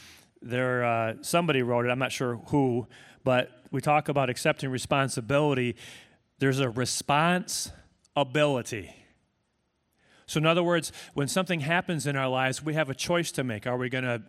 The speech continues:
just kinda let it slide, kinda stand in the background and kinda hope the storm passes over, <laughs> right? <laughs> "Honey, you gonna say something to him?" It's like, "Yes, I will."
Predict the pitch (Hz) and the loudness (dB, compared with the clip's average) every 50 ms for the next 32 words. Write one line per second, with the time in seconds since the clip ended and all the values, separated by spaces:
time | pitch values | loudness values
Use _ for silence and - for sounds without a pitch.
0 | - 143 120 127 135 127 - - 160 151 139 123 120 135 135 131 - - - - | -18 -14 -8 -6 -6 -4 -4 -4 -2 -2 -2 -2 -2 -2 -2 -2 -4 -6 -6 -2
1 | 131 127 127 131 139 156 170 180 170 - - - - - _ _ - 165 147 135 | 0 2 4 4 4 4 2 -2 -6 -10 -16 -20 -20 -20 _ _ -2 -2 -2 0
2 | 123 - - - 143 147 151 151 147 139 127 113 135 139 147 143 - 156 151 151 | -2 -4 -4 -2 0 0 0 0 -2 -2 -2 -2 0 0 0 0 2 2 2 2
3 | 156 147 127 120 - 151 131 113 - 147 156 - _ - - - - 143 143 147 | 2 2 -2 -2 -4 -4 -4 -2 0 -2 -2 -2 _ -14 -12 -8 -4 -2 0 0
4 | 143 135 - 143 143 147 139 - 135 117 - 135 147 143 147 175 196 180 - - | 0 0 2 2 2 2 2 0 -4 -4 0 0 0 0 2 2 2 2 0 -2
5 | - 185 - - - - - - 151 156 185 190 - - - - - - - - | -6 -10 -12 -12 -14 -10 -2 2 4 4 4 4 2 -2 -6 -10 -8 -8 -8 -6
6 | - - - - - - - - - - - - - - - - 151 170 190 185 | -6 -6 -6 -6 -6 -10 -10 -10 -10 -12 -14 -16 -18 -12 -4 -2 0 2 2 2
7 | 165 165 156 165 165 160 156 - 170 170 170 160 - 196 190 190 202 196 190 190 | 2 2 2 2 2 0 0 2 2 2 2 4 2 2 2 2 0 0 2 4
8 | 190 202 214 214 185 - - - - - - 135 147 147 - - 165 165 175 180 | 4 6 4 4 2 0 -2 -6 -6 -6 -4 -2 0 0 2 4 6 6 6 6
9 | 175 175 156 123 101 - | 4 2 2 0 -2 -6